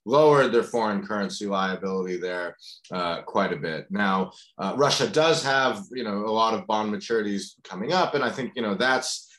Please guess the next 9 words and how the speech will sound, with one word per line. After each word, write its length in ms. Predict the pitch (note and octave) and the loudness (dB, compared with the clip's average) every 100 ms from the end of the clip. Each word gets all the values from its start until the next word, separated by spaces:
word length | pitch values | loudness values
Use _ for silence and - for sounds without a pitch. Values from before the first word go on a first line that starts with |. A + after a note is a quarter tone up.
| - | -10
in 100 | A#2+ | -2
terms 260 | E3 D3+ | 0 0
of 120 | C3+ | -2
beginning 380 | B2 B2 E3 D3+ | -4 -2 0 0
to 60 | C3+ | -2
think 260 | C#3 D3 A#2+ | -2 -4 0
about 220 | B2 A#2 | -2 -2
the 60 | |
long-term 960 | A2+ A2+ A#2+ A#2+ G#2 A#2+ A#2+ A2+ G#2+ | -2 0 0 -2 -4 -4 -4 -4 -6